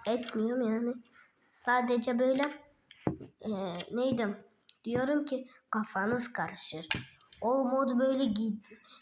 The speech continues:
e, nasıl yapıldığını göremezsiniz.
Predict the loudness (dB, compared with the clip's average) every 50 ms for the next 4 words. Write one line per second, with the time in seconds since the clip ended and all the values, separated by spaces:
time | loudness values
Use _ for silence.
0 | -6 -4 -4 -2 -2 -2 -2 -2 -2 0 0 0 0 -2 -2 -2 -2 -2 -2 0
1 | 0 0 0 -2 -6 -10 -6 -4 -4 -4 -2 -4 -4 -2 0 0 0 -2 -2 -4
2 | -8 -12 -10 -6 -4 -4 -2 0 0 0 0 -2 -4 -6 -12 -16 -12 -10 -10 -10
3 | -10 -14 -18 -20